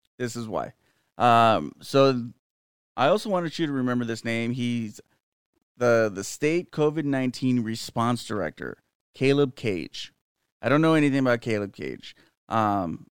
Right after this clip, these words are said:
we need to look more into him, but I think he is the one that's actually spearheading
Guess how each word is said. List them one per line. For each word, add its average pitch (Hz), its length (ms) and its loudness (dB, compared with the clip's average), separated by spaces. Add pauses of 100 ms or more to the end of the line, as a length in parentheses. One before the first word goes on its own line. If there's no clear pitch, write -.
(200)
we 123 140 -6
need 117 160 0
to 117 60 -2
look 113 240 -2
more 113 180 -2
into 113 220 -2
him, 117 180 0
but 110 200 -2
I 131 420 4
think 131 320 0
he 123 320 -2
is 117 140 -2
the 113 80 -2
one 113 260 0
that's 110 220 -2
actually 110 320 -4
spearheading 110 960 -2